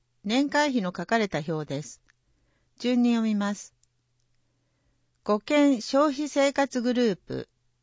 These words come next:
田村康子、電話二二一八三六零、定例会、不定期、活動場所、リサイクルコーナー五件など、年会費、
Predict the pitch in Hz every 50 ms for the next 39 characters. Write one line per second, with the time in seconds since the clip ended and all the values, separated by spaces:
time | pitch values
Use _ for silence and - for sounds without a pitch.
0 | _ _ _ _ _ _ _ _ _ _ _ _ - - 285 285 294 269 226 185
1 | 175 175 180 196 - - _ - 135 131 - - _ _ _ _ _ _ _ _
2 | _ _ _ _ _ - 214 220 214 208 202 202 196 190 185 - - _ _ _
3 | _ - 226 262 285 302 311 311 302 285 262 226 190 185 - - - 147 143 -
4 | - _ - - - 190 196 - - - 302 294 277 226 165 165 - - 202 185
5 | 180 160 135 120 - _ _ _ _ _ _ _ _ _ _ _ _ _ _ _
6 | _ _ _ _ _ - 269 269 285 285 285 285 269 254 - - 160 143 127 131
7 | - _ _ _ _ _ _ - - - 262 262 240 185 - - - 135 117 -
8 | _ _ _ _ _ _ _ _ _ _ _ _ _ _ _ _ _ _ _ -
9 | - 220 220 - - 269 262 269 262 254 226 233 233 - - 214 196 190 - -
10 | _ _ _ _ _ _ _ _ _ _ - 202 208 - 285 285 294 294 - -
11 | 294 294 294 269 - 285 277 262 226 185 165 151 135 127 - _ - 160 165 -
12 | 233 233 240 226 220 202 170 139 127 - _ _ _ _ _ _ _ _ _ _
13 | _ _ _ _ _ _ _ _ - 220 247 262 262 - 262 247 220 196 - -
14 | 143 139 -